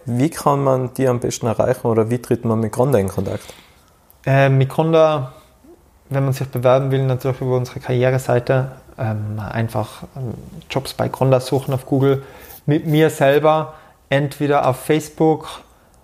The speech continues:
Speaker 2: unter meinem Namen Valentin Schütz oder über valentin at gronda punkt e u einfach eine Mail schreiben. Antwort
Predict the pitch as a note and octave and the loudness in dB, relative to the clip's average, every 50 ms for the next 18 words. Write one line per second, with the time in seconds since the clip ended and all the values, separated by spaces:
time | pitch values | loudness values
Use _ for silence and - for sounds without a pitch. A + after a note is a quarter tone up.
0 | _ _ _ _ - - B2+ - C3 B2+ B2+ B2+ B2+ B2+ B2+ B2+ C3+ C3+ C3 B2 | _ _ _ _ -10 -8 -6 -4 -4 -4 -4 -4 -4 -4 -2 -2 -2 -2 -2 -2
1 | B2+ B2+ B2+ - C3+ B2+ - - C#3+ C3+ C3+ - - - - - - - C3 B2+ | -2 -4 -4 -4 -6 -8 -6 -4 -6 -6 -6 -8 -16 -18 -18 -12 -4 0 2 2
2 | C3 B2+ C3 B2+ B2+ B2 B2 B2 B2 B2 A#2+ - - - C3 A#2+ B2+ B2 A#2+ A#2+ | 2 4 4 4 4 6 6 6 4 2 0 -2 -6 -6 -4 -2 -2 -2 -2 -2
3 | B2 A2 A#2+ B2+ C3 C3 B2+ B2+ C3 B2 - - C#3 C3+ C3 B2+ B2 - B2+ - | -2 -2 0 0 -2 -2 -4 -4 -4 -6 -6 -4 -2 0 0 0 0 -2 -4 -4
4 | - - B2+ B2 B2+ B2+ B2+ B2+ - C3 A#2+ A#2+ B2 A2+ A2 A2 A2+ A2+ A2+ - | -2 0 2 4 4 4 4 2 0 -2 -2 -2 -2 -2 -2 -2 -2 -2 -4 -4
5 | - - G#2+ A2 A2 A2+ A2+ A#2 - - - - - - - - - - - - | -4 0 0 0 0 0 -2 -6 -8 -12 -18 -20 -20 -20 -20 -20 -20 -20 -20 -20
6 | - - - A#2 A2+ A2 - A#2 A2+ - - - | -18 -6 -2 -2 -2 0 0 -2 -4 -4 -6 -16